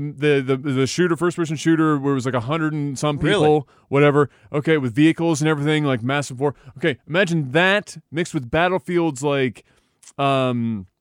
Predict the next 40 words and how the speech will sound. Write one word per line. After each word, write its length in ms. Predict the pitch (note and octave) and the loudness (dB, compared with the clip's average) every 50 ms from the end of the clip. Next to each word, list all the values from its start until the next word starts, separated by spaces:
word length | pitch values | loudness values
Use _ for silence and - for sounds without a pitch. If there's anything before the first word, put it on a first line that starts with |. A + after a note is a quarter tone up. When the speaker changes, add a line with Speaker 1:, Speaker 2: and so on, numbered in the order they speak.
| _ _ _ _ _ _ _ _ - | _ _ _ _ _ _ _ _ -4
Speaker 1:
you 100 | C3 C#3+ | -2 0
know 120 | D#3+ D#3 | 0 0
how 100 | D3+ D3+ | 0 0
they 100 | C#3 C#3 | 0 0
had 140 | C#3 C#3+ C#3 | 0 0 -2
a, 60 | C3+ B2+ C3+ | -2 -4 -4
a 120 | - C#3+ C3 | -4 -4 -2
mode 360 | B2+ C3+ C#3 C#3+ C#3+ D3 C3+ | 0 0 2 2 2 2 0
where, 300 | B2 C3 B2+ B2+ B2+ B2 | 0 0 2 2 2 0
where 280 | B2 B2+ C3 C3 B2 B2 | 0 0 0 0 0 0
it 80 | B2+ C#3 | -2 -2
was, 100 | A#2 A#2+ | -4 -4
like, 140 | C3 A2+ | -4 -2
you'd 140 | B2 B2 G2+ | -4 -4 -6
start, 420 | - - - D3 D3 D3 D3+ - _ _ - | -6 -4 -2 0 2 2 0 -2 _ _ -8
it 100 | - C3+ | -6 -6
was, 140 | B2+ B2 A2+ | -4 -4 -4
like, 100 | B2+ A#2+ | -4 -4
attack 320 | B2 - C3 C#3 D3 C#3+ - | -4 -4 -2 -2 -2 -2 -4
and 80 | C#3 | -6
defend, 420 | C3+ B2+ - C3 B2+ C3+ C#3 C#3+ D3 | -8 -6 -4 -4 -2 -2 -2 -4 -4
and 100 | B2+ B2+ | -2 -2
there'd 120 | B2+ A#2 | -2 0
be 100 | B2 A#2 | -2 -4
three 240 | - - B2+ C#3 C3 | -4 -4 -4 -4 -4
stages, 640 | - - B2+ B2+ C3 A#2+ C#3 C#3+ D3 C#3+ - - | -2 -2 0 0 0 0 -2 -2 -4 -4 -8 -8
Speaker 2:
Yeah. 260 | A2 A#2 A#2 A#2 A#2 B2+ | -6 -6 -4 -4 -4 -4
Speaker 1:
and 120 | B2+ B2+ | -2 -2
the 80 | B2+ A#2+ | -2 -2
level 360 | A2 A2+ C3 C#3 C3 C#3+ C#3 | 0 2 2 2 2 2 0
would 140 | C3+ B2+ - | 0 -2 -4
kinda 220 | - B2+ C3 C3+ | -4 -4 -4 -4
change 340 | B2 - C3+ C3+ C#3 C3+ B2+ | -4 -4 -4 -4 -4 -4 -4
in 60 | C3 | -4
between 320 | C3+ B2 A#2 C3 C3 B2+ C3 | -6 -6 -6 -6 -6 -4 -6
each 120 | C3 B2+ | -6 -6
of 60 | B2+ | -6
the 60 | A2 | -4
Speaker 2:
Yeah. 80 | A2+ A2+ | -2 -2
Speaker 1:
stages. 360 | A2 B2+ C3 B2+ C#3+ D3 - | 0 0 0 -2 -4 -6 -10